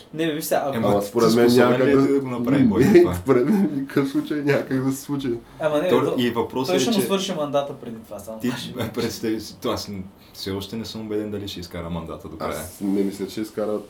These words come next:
Speaker 3: то това ще е първия път, когато изкарва мандат до края.
Speaker 1: Да.
Speaker 3: Та, това, ако се случи, ще бъде някакво,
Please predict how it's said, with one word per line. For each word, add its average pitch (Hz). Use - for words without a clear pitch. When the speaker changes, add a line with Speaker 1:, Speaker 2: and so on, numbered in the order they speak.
Speaker 3:
то 101
това 98
ще 104
е 98
първия 101
път, 98
когато 98
изкарва 92
мандат 87
до -
края. 82
Speaker 1:
Да. 113
Speaker 3:
Та, 98
това, 98
ако 95
се 95
случи, 101
ще -
бъде 101
някакво, 98